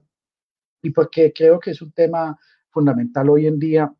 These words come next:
en la discusión y, y en la comprensión del momento que estamos viviendo en Colombia". Yo haré una presentación, creo, como de unos veinte, veinticinco minutos y luego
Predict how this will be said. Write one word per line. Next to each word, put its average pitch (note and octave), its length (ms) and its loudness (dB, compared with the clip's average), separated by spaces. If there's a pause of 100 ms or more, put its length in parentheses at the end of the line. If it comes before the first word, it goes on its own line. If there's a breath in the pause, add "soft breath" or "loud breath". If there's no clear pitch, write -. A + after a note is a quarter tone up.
(640)
en C#3 140 2
la B2+ 80 -4
discusión C3+ 600 -4
y, C3+ 300 -2
y A#2+ 100 -8
en A#2+ 100 -6
la A#2 120 -6
comprensión B2+ 800 -4
del B2 140 0
momento A#2 560 -4 (320 loud breath)
que - 80 0
estamos C#3 320 4
viviendo B2 340 0
en C#3 80 -2
Colombia". C#3+ 480 0 (400)
Yo C3+ 320 -2
haré D3 180 4
una D3+ 160 2
presentación, B2+ 500 -6
creo, C#3+ 240 -2
como C3 160 -6
de A#2+ 60 0
unos C3+ 120 -4
veinte, D3 260 2
veinticinco C3 460 -2
minutos F#3 460 -4
y B2+ 60 -10
luego B2 420 -8